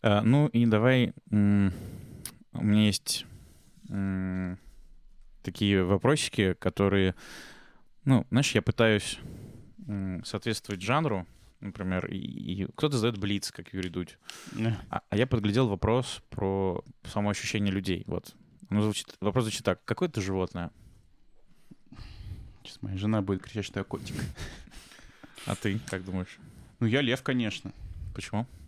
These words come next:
Speaker 2: <laughs> Не знаю, хочется ассоциировать себя с чем-то сильным. Черпать где-то силу. Потому что, ну, это самоубеждение, надежда.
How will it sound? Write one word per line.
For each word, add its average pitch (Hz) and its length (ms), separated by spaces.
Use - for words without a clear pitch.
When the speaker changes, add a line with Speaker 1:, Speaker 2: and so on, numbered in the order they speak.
Speaker 2:
<laughs> - 460
Не 120 100
знаю, 117 220
хочется - 320
ассоциировать 110 480
себя - 180
с - 60
чем-то - 280
сильным. 95 400
Черпать 113 400
где-то 101 240
силу. 95 400
Потому 101 220
что, 92 560
ну, 208 140
это 208 220
самоубеждение, 143 720
надежда. 98 540